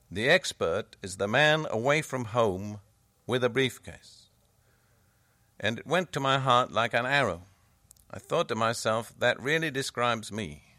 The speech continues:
I'm a man away from home with a briefcase. Everybody regards me as an expert. But in actual fact, what's happening in my home?" And God challenged me in an altogether new way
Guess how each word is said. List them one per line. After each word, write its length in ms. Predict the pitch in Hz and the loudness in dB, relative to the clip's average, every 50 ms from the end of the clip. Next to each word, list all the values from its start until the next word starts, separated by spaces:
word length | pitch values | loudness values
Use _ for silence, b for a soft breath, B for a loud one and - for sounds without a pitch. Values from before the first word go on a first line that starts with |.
| - - | -16 -10
I'm 180 | - 101 101 | -6 -4 -2
a 80 | 101 101 | 0 0
man 360 | 110 120 135 143 147 151 156 | 2 4 4 4 4 2 2
away 260 | 139 117 127 147 160 | 0 2 2 2 2
from 220 | 151 - 147 139 127 | 0 -2 -6 -4 -2
home 260 | 123 117 120 123 127 | 0 0 0 0 -2
with 140 | 127 117 117 | -2 -2 -2
a 60 | 117 | -2
briefcase. 920 | 107 135 151 139 - - - - - - - - - - - - - _ _ b b b b b b b b b b | 0 -2 -2 -4 -4 -8 -12 -12 -12 -12 -14 -18 -20 -20 -20 -20 -20 _ _ b b b b b b b b b b
Everybody 640 | - 135 175 160 160 156 127 104 110 107 98 104 117 123 | 4 4 4 4 4 0 4 4 4 4 4 2 0 -2
regards 600 | 110 110 101 98 127 151 156 147 135 104 - 85 | -2 -4 -2 0 2 2 2 2 0 -2 -6 -10
me 200 | 82 87 101 117 | -8 -6 -4 -4
as 140 | 113 110 | -4 -2
an 80 | 117 117 | -2 0
expert. 680 | 131 143 139 - - - - 62 53 - _ _ - - _ _ _ _ b b b b b b b b b b b | 0 0 -2 -4 -8 -10 -10 -12 -12 -12 _ _ -20 -20 _ _ _ _ b b b b b b b b b b b
But 140 | b 107 101 | b -4 -2
in 100 | 113 117 | 0 2
actual 360 | 131 151 170 - - - 110 | 4 2 2 2 -2 -4 -4
fact, 420 | - - 117 110 120 139 131 - - _ _ _ | -2 0 0 0 0 0 -4 -8 -18 _ _ _
what's 360 | - 98 98 123 156 - - | -6 0 2 2 2 2 0
happening 540 | - 139 135 135 - - 92 95 101 104 - - | -2 -2 -2 -2 -2 -4 -6 -6 -6 -6 -6 -6
in 140 | 104 117 120 | -6 -4 -2
my 220 | 117 120 117 120 | -2 -2 -2 -2
home?" 360 | 123 123 117 107 78 - 78 - _ _ _ _ _ b b b b b b b b b b b | -2 -2 -2 -2 -4 -6 -12 -20 _ _ _ _ _ b b b b b b b b b b b
And 220 | b 107 117 113 101 | b -2 -2 2 4
God 280 | 143 160 170 170 147 | 4 6 4 4 0
challenged 540 | - - 170 165 156 143 123 110 104 - - | 0 2 4 4 4 4 2 0 -2 -6 -8
me 320 | 90 92 98 101 110 120 | -6 -6 -4 -4 -4 -6
in 180 | 123 - - 98 | -6 -6 -6 -4
an 80 | 98 98 | -2 0
altogether 480 | 107 127 139 139 127 120 135 131 135 | 0 0 0 0 0 0 0 0 0
new 200 | 135 139 151 165 | -2 -2 -2 -2
way 520 | 151 131 131 117 101 87 82 90 90 92 | 0 2 2 2 2 0 -4 -8 -12 -14